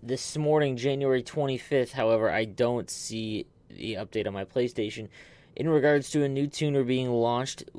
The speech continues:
that coincides with the beta feedback that we've had. So I'm just gonna go over the quick things and whatnot, and in the list, in the patch, in the, uh, tuner notes, uh,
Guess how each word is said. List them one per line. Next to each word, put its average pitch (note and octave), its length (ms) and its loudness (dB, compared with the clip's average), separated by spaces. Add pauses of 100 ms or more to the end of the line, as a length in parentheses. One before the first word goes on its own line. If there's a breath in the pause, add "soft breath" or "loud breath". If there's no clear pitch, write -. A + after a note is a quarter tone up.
that B2 320 -2
coincides B2 840 -2
with A#2 400 -2
the B2 100 0
beta B2 360 4
feedback A#2+ 640 -2
that G2 180 -2
we've G2+ 200 -8
had. A#2 420 -6 (400 soft breath)
So - 180 0
I'm C#3+ 80 0
just C#3+ 100 -6
gonna D#3+ 140 0
go C3 240 6
over C3 140 0
the A#2+ 80 0
quick - 280 -2
things B2 380 -4
and A#2 160 -4
whatnot, A2 380 -2
and A2 240 -6
in A#2 100 -4
the C3 100 0
list, C3 360 4
in A#2 80 -6
the A2+ 80 -4
patch, - 440 -8
in A#2+ 320 -6
the, G#2 200 -2
uh, F#2+ 120 -4
tuner D#3 280 0
notes, G#2+ 400 -2 (360 loud breath)
uh, G2 220 -6